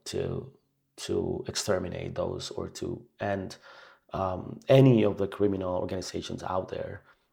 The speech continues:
because at the same time, they're serving a purpose, right? They're serving a, a political purpose, an economical purpose in, in the country,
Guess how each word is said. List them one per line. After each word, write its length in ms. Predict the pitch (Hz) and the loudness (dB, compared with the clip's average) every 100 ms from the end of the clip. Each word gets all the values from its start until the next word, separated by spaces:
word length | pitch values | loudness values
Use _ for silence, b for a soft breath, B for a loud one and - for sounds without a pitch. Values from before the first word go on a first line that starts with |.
| - | -8
because 580 | 95 - 101 95 - - | -6 0 0 0 -2 -2
at 80 | 110 | 2
the 60 | 104 | 2
same 220 | 113 120 | 4 2
time, 200 | 117 113 | 4 2
they're 140 | 110 | 2
serving 420 | 110 117 117 113 104 | 2 2 2 2 -2
a 60 | |
purpose, 560 | - 120 - - - - | -2 -2 -2 -6 -12 -10
right? 260 | 87 95 104 | -6 -6 -6
They're 140 | - | -8
serving 520 | - 98 95 92 90 87 b b b b b - - | -6 -4 -2 -2 -4 -10 b b b b b -10 -8
a, 60 | - | -4
a 140 | - 95 | -2 -2
political 920 | - 104 113 110 110 104 101 98 - - | 2 6 8 8 8 8 8 2 -4 0
purpose, 680 | 101 98 95 92 87 - - _ | 2 2 2 0 -2 -6 -14 _
an 100 | 101 | -6
economical 560 | 95 - 98 95 90 92 | -4 0 0 0 0 -2
purpose 460 | - 92 - 90 90 | 0 0 0 -4 -4
in, 180 | 85 - | -6 -10
in 60 | - | -12
the 80 | 90 | -8
country, 640 | 95 90 - 85 85 95 | -6 -8 -6 -4 -4 -8